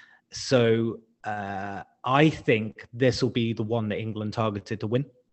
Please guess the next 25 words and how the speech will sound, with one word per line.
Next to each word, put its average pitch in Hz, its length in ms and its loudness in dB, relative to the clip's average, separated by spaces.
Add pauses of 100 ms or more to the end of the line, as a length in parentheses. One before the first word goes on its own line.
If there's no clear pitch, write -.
(440)
because 113 800 0 (200)
they've 120 240 4
already 120 320 6
looked 113 340 0
with 117 140 -2
their 110 140 0
lineup 113 440 -2
like 107 160 -4
they're 110 100 -4
gonna 104 200 -6
go 107 120 -2
seam 113 280 -6
and 107 100 -8
swing 120 240 -4
bowling. 135 420 0 (380)
And 113 340 -4 (140)
Jimmy 139 340 4
Anderson 120 680 0
is - 160 -10
five 127 480 0
to 120 80 -12
two 110 380 -8 (720)
to - 120 -4
be 107 580 0 (100)
the 107 260 -4